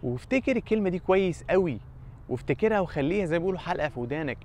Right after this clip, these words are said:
إن مجرد ربنا ألهمك إن أنت تدعيه، ده في حد ذاته نعمة من ربنا. استفيد بيها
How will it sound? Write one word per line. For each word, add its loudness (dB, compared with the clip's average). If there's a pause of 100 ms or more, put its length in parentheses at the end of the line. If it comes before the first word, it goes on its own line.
إن -4
مجرد -2
ربنا -2
ألهمك -4
إن -4
أنت -2
تدعيه، 2 (680)
ده 0
في -8
حد -6
ذاته 0
نعمة -4
من -4
ربنا. -4 (720)
استفيد 0
بيها -2